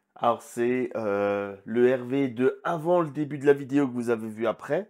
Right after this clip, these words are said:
J'ai sorti les pochons pour qu'ils soient plus froids comme ils le sont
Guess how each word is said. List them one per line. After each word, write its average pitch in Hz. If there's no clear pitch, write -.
J'ai 123
sorti 135
les 135
pochons 143
pour 104
qu'ils 110
soient 107
plus 117
froids -
comme 127
ils 120
le 117
sont 113